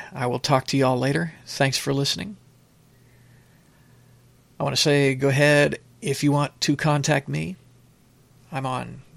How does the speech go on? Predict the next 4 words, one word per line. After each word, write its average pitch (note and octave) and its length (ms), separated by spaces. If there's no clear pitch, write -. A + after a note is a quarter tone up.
Gab, C#3 480
Getter, D3+ 480
Truth D#3+ 280
Social, C#3 580